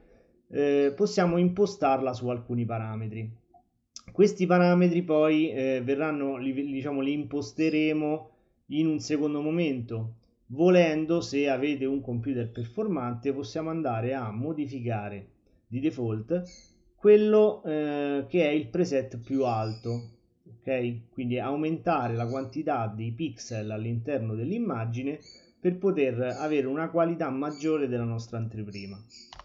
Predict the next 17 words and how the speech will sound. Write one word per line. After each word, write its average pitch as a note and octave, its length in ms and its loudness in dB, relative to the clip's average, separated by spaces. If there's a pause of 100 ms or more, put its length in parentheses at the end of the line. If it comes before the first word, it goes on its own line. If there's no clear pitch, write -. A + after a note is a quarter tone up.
(580)
Io G3+ 100 8
di F#3 140 4
norma F3+ 540 6
lavoro D#3 680 4 (1160)
a C3+ 360 -6
trecento C#3 640 0
pixel B2 720 -6 (800)
e F#3+ 140 4
bounce F3+ 420 2
setting D3+ 800 -2
lo F3+ 140 0
lasciamo B2+ 360 -2
a A2 60 -4
dieci. G2 460 -14 (760)
Probe, F#3 640 8
eh, D3+ 240 0
resolution F#3+ 880 2